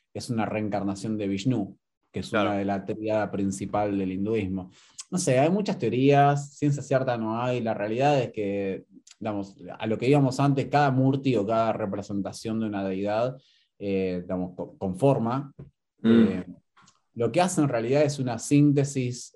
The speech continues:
Speaker 1: con forma para, co-, como una especie de ayuda para el devoto, para el meditador, para, eh, para el buscador, si querés, porque devoto es el ch-, el chabón que adora, el buscador es el tipo que está buscando una verdad más allá,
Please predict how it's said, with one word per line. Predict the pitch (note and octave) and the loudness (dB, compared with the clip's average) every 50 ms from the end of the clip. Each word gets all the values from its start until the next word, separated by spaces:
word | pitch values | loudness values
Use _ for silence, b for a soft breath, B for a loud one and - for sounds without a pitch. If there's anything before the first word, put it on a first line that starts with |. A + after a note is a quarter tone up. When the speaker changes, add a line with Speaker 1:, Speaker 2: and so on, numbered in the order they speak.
| _ _ _ | _ _ _
Speaker 1:
con | - A#2 A2+ A2 - | -4 -2 -2 -2 0
forma | C#3+ C#3+ C#3 C#3 C#3 B2 - | 2 2 4 4 4 4 2
para, | A#2 G#2+ G#2+ F#2+ F#2+ | 0 -2 -2 -4 -6
co-, | A2 G2+ | -8 -8
como | G2 G2+ G2+ A2 | -6 -6 -6 -4
una | A2+ A#2 | -4 -6
especie | A#2 B2 A2+ - A#2+ A2+ | -6 -6 -6 -4 -4 -4
de | A2 | -2
ayuda | G#2 - - E3+ E3 D#3 D3+ C#3 C3+ C#3+ C#3+ C#3+ - _ | -4 -2 -2 0 2 4 4 4 2 0 -2 -4 -8 _
para | A2+ G#2 G2+ | -4 -4 -2
el | G2+ G2+ | -2 0
devoto, | G#2+ A2 A#2 B2 C3 C3 B2+ C3 B2+ A#2 A2 | 0 0 2 2 0 0 0 -2 -4 -2 -2
para | A2 G#2 G#2 G2+ G2+ G2 G2 | -2 -2 -2 -2 -2 -2 -2
el | G2 G2 | -2 -2
meditador, | G2+ G2+ G2+ G2+ F#2+ G2 G2 G#2+ A2+ A#2 B2 B2+ B2 B2 - | -2 -2 -2 -2 -2 -4 -2 -2 0 0 0 0 0 0 -2
para, | A2+ G#2+ G#2 G2+ F#2+ F#2 F2 F2 F2+ - _ _ _ _ _ _ _ _ _ | -4 -4 -4 -4 -4 -4 -6 -6 -8 -12 _ _ _ _ _ _ _ _ _
eh, | G#2+ G#2 G2+ G2 F#2+ F#2+ F#2+ F#2+ F#2 F#2 | -8 -6 -4 -2 -2 -2 -2 -4 -4 -4
para | - G2+ A2 | -2 -2 0
el | A2+ | 0
buscador, | A#2+ - - - A#2+ B2+ C#3 C#3+ C3+ B2+ B2 | -2 -2 0 0 4 6 8 8 8 6 4
si | - - - | -2 -6 -6
querés, | - A2 B2 C3 C#3 | -2 -2 -2 -2 -2
porque | - B2 G#2+ G#2 G#2+ G#2+ | -2 -4 -2 0 0 2
devoto | A2+ B2 C3+ D3 C#3+ C#3+ | 4 6 6 6 6 4
es | C#3 C#3 | 2 0
el | A2+ G2 | -2 -2
ch-, | - C#3+ C#3 | -2 -4 -4
el | B2+ A#2+ A2 | -4 -6 -4
chabón | - B2+ B2 C3 C3+ B2+ C3 | -2 0 2 2 2 2 2
que | C#3 | 2
adora, | C3+ C3+ D3+ D#3+ D#3+ D#3 D#3+ E3 E3 E3 D3 B2+ | 4 6 8 8 8 8 6 4 2 2 0 -2
el | A#2+ A2+ A#2 | -4 -4 -4
buscador | B2+ A2+ - - C3 B2 C#3 D#3 E3 D#3+ | -4 -6 -2 0 2 4 6 6 6 4
es | C#3 D3 | 4 0
el | C3 A#2 | -2 0
tipo | A#2+ C3+ C#3 B2 | 0 0 0 0
que | A2 | 0
está | - B2+ B2 | 0 0 0
buscando | B2 B2 - B2+ B2 B2 B2 | 0 -2 -2 -2 -2 -2 -2
una | A#2 A2+ A2 | -2 -2 -2
verdad | A2 A2 - A#2 A#2 A#2+ A#2+ A#2 | -2 -2 0 0 0 -2 -2 -4
más | A2+ A2 A2+ | -6 -8 -8
allá, | A2 - - C3 C3+ D3 D3 | -8 -6 -4 -4 -4 -4 -6